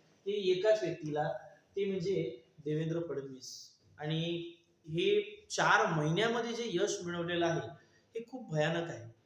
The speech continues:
म्हणजे या व्यक्तीला आपण कितीही, अ, श्रेय दिलं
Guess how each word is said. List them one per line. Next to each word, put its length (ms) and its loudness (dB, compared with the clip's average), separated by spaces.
म्हणजे 460 0
या 340 4
व्यक्तीला 440 2
आपण 380 4
कितीही, 1040 -6
अ, 400 -2
श्रेय 360 4
दिलं 540 2